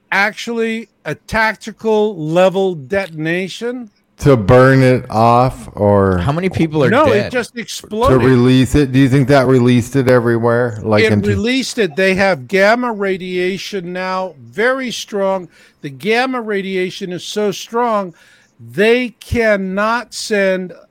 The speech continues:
Speaker 1: a human being into that site where it blew up.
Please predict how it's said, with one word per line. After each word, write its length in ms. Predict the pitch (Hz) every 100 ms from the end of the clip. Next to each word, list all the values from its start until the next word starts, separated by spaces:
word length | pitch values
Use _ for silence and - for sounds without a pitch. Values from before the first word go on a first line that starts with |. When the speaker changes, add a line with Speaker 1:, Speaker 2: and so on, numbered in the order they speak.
| -
Speaker 1:
a 80 |
human 500 | 151 - 220 208 190
being 540 | 151 185 180 175 170 180 -
into 720 | 214 254 214 - 208 185 185
that 360 | 180 180 180
site 520 | - - 247 247 208 -
where 320 | 160 165 165
it 180 | 147 139
blew 360 | 175 175 170
up. 280 | 220 208 165